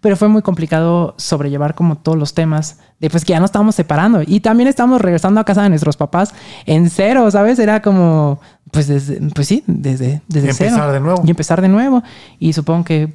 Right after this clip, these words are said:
Speaker 1: pues, también nosotros teníamos como planes a futuro y todo este rollo, pero evidentemente ya no funcionaban desde hace mucho tiempo. Entonces era como todo este proceso de luto, no lo
Speaker 2: Y
Speaker 1: sé.
Speaker 2: entonces iban terminando también, ¿por qué ya,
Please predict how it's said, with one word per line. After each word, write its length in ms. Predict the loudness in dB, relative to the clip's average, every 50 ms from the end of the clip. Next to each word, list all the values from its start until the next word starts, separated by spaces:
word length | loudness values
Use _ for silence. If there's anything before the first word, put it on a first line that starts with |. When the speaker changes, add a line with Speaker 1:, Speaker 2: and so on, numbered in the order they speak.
| -14 _ _
Speaker 1:
pues, 160 | -2 -2 -2
también 220 | 0 0 2 2
nosotros 280 | 2 2 2 0 -2 0
teníamos 260 | 0 0 2 2 0
como 160 | 0 -2 -2 0
planes 280 | 0 0 0 2 0
a 40 | -2
futuro 400 | -4 -4 -4 -2 0 2 2 2
y 40 | 0
todo 80 | -2 -4
este 140 | -2 -2 -2
rollo, 300 | 0 0 0 0 -2 -4 -6 -8 -20 -20 -20 -20 _
pero 160 | _ 0 0 2
evidentemente 680 | 2 2 2 2 2 2 2 2 2 2 2 0 0 0
ya 160 | 0 2 2
no 100 | 2 2
funcionaban 480 | 2 0 0 2 2 2 2 4 2 2
desde 120 | 2 0
hace 140 | 0 0 0
mucho 260 | 0 0 0 -2 -4 -2
tiempo. 260 | 0 0 0 0 -2
Entonces 260 | -2 -2 -2 -2 -2
era 140 | -2 -2 -2
como 360 | -2 -2 -2 0 0 -2 -4
todo 380 | -6 _ -4 -2 -2 -2 -2 -2
este 520 | -4 -4 -4 -4 -2 -2 -2 -2 -4 -6 _ _ _ _ _ _ _ _ _ _ _ _ _ _ _ _ _ -4
proceso 720 | -2 0 0 0 0 0 0 0 0 0 0 0 0 2
de 300 | 2 2 0 0 0 0
luto, 720 | 2 2 2 4 2 2 0 0 0 0 2 0 0 0 2
no 160 | 2 2 2
lo 80 | 2 0
Speaker 2:
Y 40 | 0
Speaker 1:
sé. 120 | -2 -2 0
Speaker 2:
entonces 220 | 0 -2 -2 -2
iban 200 | -2 -2 -2 -2
terminando 320 | -4 -4 -2 -2 -4 -2
también, 280 | -2 -4 -4 -2 -4 -4
¿por 160 | -6 -8 -8
qué 220 | -6 -6 -6 -4 -4
ya, 420 | -4 -4 -2 -2 -4 -4 -6 -12